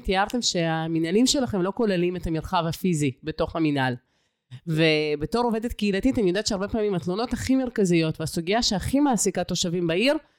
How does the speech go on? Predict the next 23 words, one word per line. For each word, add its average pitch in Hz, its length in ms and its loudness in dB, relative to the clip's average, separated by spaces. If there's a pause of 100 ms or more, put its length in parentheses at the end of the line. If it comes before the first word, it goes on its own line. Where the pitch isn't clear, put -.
(240)
זה 180 140 4
הנראות 190 320 4
הפיזית 196 380 -2
של 165 140 0
השכונה. 156 520 2
מהפחי 170 1200 0
זבל 226 420 -2
עד 170 180 2
למדרכות, 175 800 0
יש 208 200 0
מגרש 202 340 -2
משחקים, 190 540 -2
אין 165 140 2
מגרש 151 280 -2
משחקים. 143 420 -8 (560)
אתם 180 180 4
מרגישים 175 400 2
שהצלחתם 254 520 0
להשפיע 190 560 2
גם 165 260 -2
על 202 140 -2
האגפים 156 1080 -2
ה-, 165 360 0